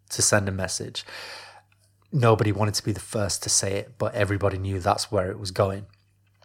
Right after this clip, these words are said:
Um, and they also knew that killing him would require the mass suppression of nationalist forces, you know, nationalist movements. And this could only be achieved with an outright military dictatorship.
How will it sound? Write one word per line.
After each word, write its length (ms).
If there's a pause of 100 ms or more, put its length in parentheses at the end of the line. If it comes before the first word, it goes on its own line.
(520)
Um, 380 (180)
and 140
they 140
also 280
knew 220
that 320
killing 340
him 300 (580)
would 200
require 680 (100)
the 220
mass 380
suppression 800
of 200
nationalist 1000
forces, 720
you 60
know, 220
nationalist 560
movements. 500 (360)
And 80
this 140
could 140
only 180
be 120
achieved 760 (520)
with 120
an 160
outright 600
military 580
dictatorship. 800